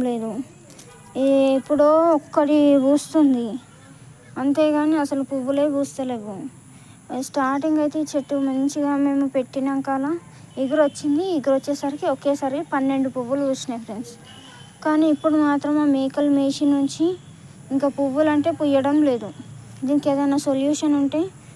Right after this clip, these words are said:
మంచిగా పువ్వులు పూసేటట్టుగా ఏదైనా సొల్యూషన్ ఉంటే మీరు కామెంట్ రూపంలో తెలియజేయండి ఫ్రెండ్స్. ఎందుకు పూస్తలేవు ఏందో మాకు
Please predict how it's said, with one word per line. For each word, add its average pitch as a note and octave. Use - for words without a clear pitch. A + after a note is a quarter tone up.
మంచిగా C#4
పువ్వులు C#4
పూసేటట్టుగా C#4
ఏదైనా C4
సొల్యూషన్ B3+
ఉంటే C4
మీరు C4+
కామెంట్ C#4
రూపంలో C#4
తెలియజేయండి C4
ఫ్రెండ్స్. A#3+
ఎందుకు C4+
పూస్తలేవు C#4
ఏందో C4
మాకు C4